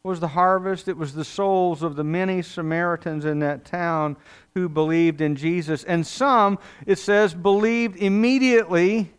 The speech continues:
because of her testimony. And others after he had stayed there two days, underline that, he stayed there two days.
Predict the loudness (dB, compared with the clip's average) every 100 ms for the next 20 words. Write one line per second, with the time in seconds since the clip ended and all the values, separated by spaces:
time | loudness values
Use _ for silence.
0 | -10 -8 0 2 4 2 2 2 2 0
1 | 0 -2 0 2 2 0 -6 -18 _ _
2 | _ _ _ _ _ _ _ _ _ _
3 | _ _ _ _ _ _ _ _ _ _
4 | _ _ _ _ _ -6 -4 2 2 4
5 | 4 4 4 0 -8 -20 _ _ _ -6
6 | -4 -4 -2 0 0 -6 -4 0 0 -2
7 | -4 -2 0 0 0 -2 -6 -6 -4 -2
8 | -2 -2 -4 -8 -14 _ _ _ _ _
9 | _ _ _ _ _ -6 -4 -2 0 0
10 | -2 -4 -4 -8 _ _ _ _ _ _
11 | -20 -8 -4 -2 -4 -8 -8 -14 -12 -10
12 | -10 -10 -12